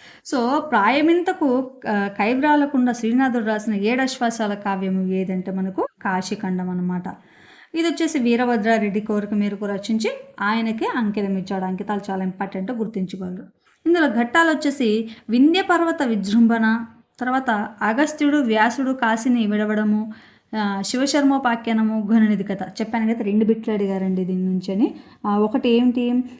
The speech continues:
యక్షగానం అనే పదము మొదటగా కనిపించే పురాణం ఏదని బిట్ అడిగారు. సారీ, అది చూపించలేదు. యక్షగానం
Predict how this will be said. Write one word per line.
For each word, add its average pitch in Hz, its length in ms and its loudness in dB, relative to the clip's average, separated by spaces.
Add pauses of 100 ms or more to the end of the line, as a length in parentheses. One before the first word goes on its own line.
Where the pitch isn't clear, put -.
యక్షగానం 294 560 4
అనే 247 160 2
పదము 233 600 2 (240)
మొదటగా 277 400 4
కనిపించే 247 460 -2
పురాణం 226 480 0
ఏదని 208 440 0
బిట్ 214 280 -2
అడిగారు. 190 420 -2
సారీ, 196 240 -4
అది 185 220 -2 (100)
చూపించలేదు. 202 800 -2 (320)
యక్షగానం 240 920 0